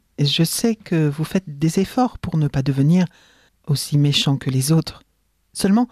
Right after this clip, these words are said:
je ne sais pas si vous savez bien ce que vous désirez au fond. Réfléchissez-y bien. Il faudra que vous trouviez à manger de retour là-bas, Ferdinand.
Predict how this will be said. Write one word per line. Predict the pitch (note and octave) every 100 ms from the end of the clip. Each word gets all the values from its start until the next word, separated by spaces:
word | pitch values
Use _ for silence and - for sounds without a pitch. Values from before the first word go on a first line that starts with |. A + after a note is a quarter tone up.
| _ _ _ _ _ -
je | G#3+
ne |
sais | A3+
pas | - D4
si | - - A#3
vous | G3+ G3+
savez | - - G3 F3
bien | D#3+ A#3+
ce | C#4+ -
que | -
vous | F3+ E3
désirez | D3 D3 E3+ F#3+ F3
au | D#3
fond. | - D#3+ D#3+ _ _ _ _ -
Réfléchissez-y | C#3+ E3 - E3 D#3+ - D3 C3+
bien. | C3 C3 B2 - _ _ _ _ _ _ _ _ _ -
Il | C#3+ C3
faudra | - D3+ D3
que | C#3+ -
vous | C3 -
trouviez | - - C3 C3+ C#3 C3
à |
manger | C3 F3+ G3 F#3
de | D#3
retour | D3 C#3 - C3
là-bas, | C3 C3+
Ferdinand. | C3+ C#3+ C3+ C#3+ C#3